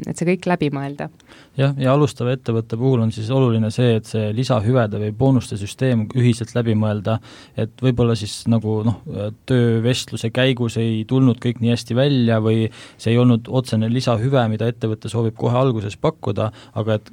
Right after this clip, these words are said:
Speaker 2: mis seda inimest seal ettevõttes edasi hoiab tulevikus, äh, mis teda motiveerib igapäevaselt tööd tegema, et, äh, palk ei ole ammu enam ainuke asi, mis tegelikult inimesi hoiab, et seal on palju mu-, muudki tegelikult.
Speaker 1: Jaa,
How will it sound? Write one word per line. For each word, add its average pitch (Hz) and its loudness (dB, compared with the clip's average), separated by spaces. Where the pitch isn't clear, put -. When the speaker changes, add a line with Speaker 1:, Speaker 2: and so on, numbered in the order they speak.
Speaker 2:
mis 135 0
seda 117 0
inimest 120 2
seal 117 0
ettevõttes 113 -6
edasi 110 0
hoiab 110 0
tulevikus, 107 -4
äh, 110 0
mis 120 0
teda 113 0
motiveerib 113 2
igapäevaselt 110 -2
tööd 113 -2
tegema, 107 -4
et, - -12
äh, 113 -2
palk 131 -2
ei 117 0
ole 117 2
ammu 113 4
enam 107 -2
ainuke 113 0
asi, 107 -4
mis 107 -6
tegelikult 107 -2
inimesi 107 0
hoiab, 107 0
et - -12
seal 110 0
on 110 0
palju 110 2
mu-, 110 2
muudki 117 0
tegelikult. 104 -8
Speaker 1:
Jaa, 220 0